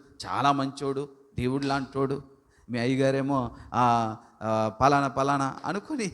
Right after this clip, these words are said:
ఈ భేదాభిప్రాయాలతో ఉన్నంత వరకు యేసయ్యకు మనం ఇష్టపడం.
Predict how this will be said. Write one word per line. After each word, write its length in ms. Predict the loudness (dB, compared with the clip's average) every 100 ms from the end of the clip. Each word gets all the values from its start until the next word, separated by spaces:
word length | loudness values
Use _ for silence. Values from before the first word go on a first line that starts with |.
| -4 -4 -4 -6 -16 _ -16 -6
ఈ 140 | -4
భేదాభిప్రాయాలతో 1300 | 2 4 4 8 8 6 0 2 2 4 2 0 0
ఉన్నంత 500 | 2 4 6 6 4
వరకు 460 | 6 10 10 8 -2 -12 -20 -20 _ _ _ _ _ _ -20 -8
యేసయ్యకు 680 | 0 2 4 4 4 0 -2
మనం 260 | -2 -2 -4
ఇష్టపడం. 640 | -6 -4 -4 -4 -12 -14